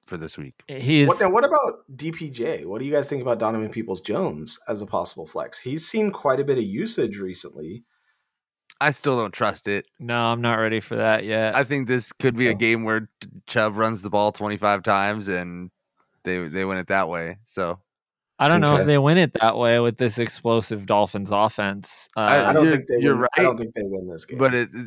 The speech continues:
Speaker 1: it's n-, it, it's always an option with Chubb because if they get the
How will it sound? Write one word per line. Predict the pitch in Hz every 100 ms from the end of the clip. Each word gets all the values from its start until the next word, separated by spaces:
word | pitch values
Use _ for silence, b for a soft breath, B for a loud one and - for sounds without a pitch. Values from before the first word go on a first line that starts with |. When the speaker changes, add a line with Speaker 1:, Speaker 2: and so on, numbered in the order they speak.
| -
Speaker 1:
it's | 123 110 -
n-, | 120 107 -
it, | 110 98 _ _ _ _ - _ _ _
it's | 131 127
always | 117 131 156 143
an | 127
option | 113 113 - 107 95 92 92
with | 98
Chubb | - 104 87
because | 90 95 95
if | 101
they | - 110
get | 95 107 -
the | 104 98